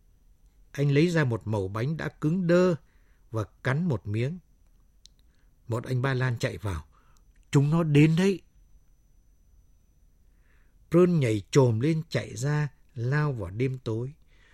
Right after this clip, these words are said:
Những người giúp đỡ anh chạy theo, họ chạy ra hầm cổng. Vừa lúc Brun sắp chui xuống, thì hai tên S S xuất hiện từ sau một căn nhà trại,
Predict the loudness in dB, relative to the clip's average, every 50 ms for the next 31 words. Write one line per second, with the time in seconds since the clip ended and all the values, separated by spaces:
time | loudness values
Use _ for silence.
0 | -20 -20 -20 -10 -4 0 2 2 4 2 2 2 2 0 0 0 -4 -4 -4 -2
1 | -2 -2 -2 -2 -6 -6 -6 -8 -14 -10 -6 -4 -2 -2 -2 -4 -6 -10 _ -20
2 | -20 -20 -20 -12 -10 -10 -10 -8 -6 -6 -6 -6 -6 -10 -12 -8 -6 -4 -4 -4
3 | -4 -6 -8 -8 -8 -6 -6 -6 -6 -8 -12 -20 _ _ -20 -20 _ _ -20 -20
4 | -20 _ -20 _ _ _ _ -20 _ -20 _ _ _ _ _ -20 _ -20 -20 -20
5 | -20 _ -4 0 4 6 6 6 8 8 6 6 4 -2 2 4 4 4 4 2
6 | 0 -2 -4 -4 -4 -6 0 6 6 6 6 6 2 0 0 0 0 -2 -4 -8
7 | -14 -20 _ _ -20 -20 -8 0 2 4 4 6 4 4 2 2 2 2 2 2
8 | 0 -4 -4 -4 -4 -4 -6 -6 -6 -4 -4 -4 -4 -2 -2 -2 -2 -2 -4 -6
9 | 0 2 2 2 2 0 -2 -2 -2 0 0 0 -2 -2 -2 -2 -2 0 0 2
10 | 0 0 0 -2 -2 -2 -2 -2 -4 -8